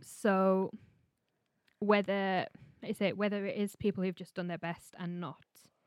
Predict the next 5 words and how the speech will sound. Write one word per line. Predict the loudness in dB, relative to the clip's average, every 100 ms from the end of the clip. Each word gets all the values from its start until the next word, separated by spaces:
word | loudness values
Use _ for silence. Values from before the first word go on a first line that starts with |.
| _ _ _ _ _ _ _ _ _ _ -6
come | -4 -2
to | -4
a |
conclusion | -2 -2 -2 -2 -4 -8 -8
that | -8